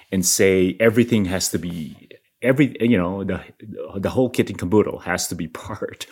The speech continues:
of this systemic, um, uh, uh, reform initiative with lots of monies, right? Um,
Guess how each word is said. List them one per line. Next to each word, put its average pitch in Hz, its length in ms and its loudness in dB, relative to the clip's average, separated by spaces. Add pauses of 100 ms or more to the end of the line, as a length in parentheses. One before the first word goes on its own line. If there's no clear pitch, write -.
(380)
of 92 180 -2
this 85 200 2
systemic, 87 680 -2
um, 80 440 -6 (580)
uh, 87 40 -8 (920)
uh, 78 220 -10
reform 87 880 0
initiative 78 920 -2
with 85 320 -8 (100)
lots 120 400 2
of 95 60 2
monies, 78 720 -8
right? 92 280 -6 (500)
Um, 98 400 2